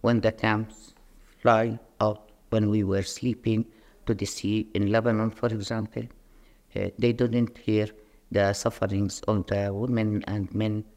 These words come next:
prisoners in, uh, in jails and the tortures. So we thought that if we do this,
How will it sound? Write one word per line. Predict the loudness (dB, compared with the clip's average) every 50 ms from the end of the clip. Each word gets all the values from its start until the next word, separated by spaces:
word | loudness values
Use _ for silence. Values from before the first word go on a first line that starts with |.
| -12 -4
prisoners | -2 -2 0 2 2 2 2 0 -2 -4 -8 -10 -6 -4
in, | -2 -2 -2 -2 -4 -8 -12 -20 -20 -20 _ _ -20 -20 _ _ -4
uh, | -2
in | 0 0 0 0 0 -2 -2 -2 -4 -6 -6 -2 -2 0 0 -2 -2
jails | -2 -2 0 0 0 -2 -4 -6 -10 -14 -18 _ _ _ -20 -20 _ _ -6
and | -4 -2 -2 0
the | -2 -2
tortures. | 0 0 0 0 -2 -4 -8 -10 -6 -4 -4 -4 -6 -8 -14 -16 -18 _ _ _ _ _ _ _ _ _ _ _ _ _ _ _ _ _ -20
So | -4 0 2 2 2 2 -2 -4 -6 -10 -16 -20 -20 _ _ _ _ -20 -20 -20 _ _ _ _ _ _ _ _ -2
we | 2 4 4 4 4 2 0 -2 -2 -2 -4 -6 -10 _ _ _ _ _ _ -20
thought | -4 2 4 4 4 4 0 -4 -6 -2
that | -2 0 0 -2 -6 -8 -6 -4
if | -4 -2 0 2
we | 2 2
do | 2 2 2 0 2
this, | 2 0 -2 -2 -2 -8 -12 -14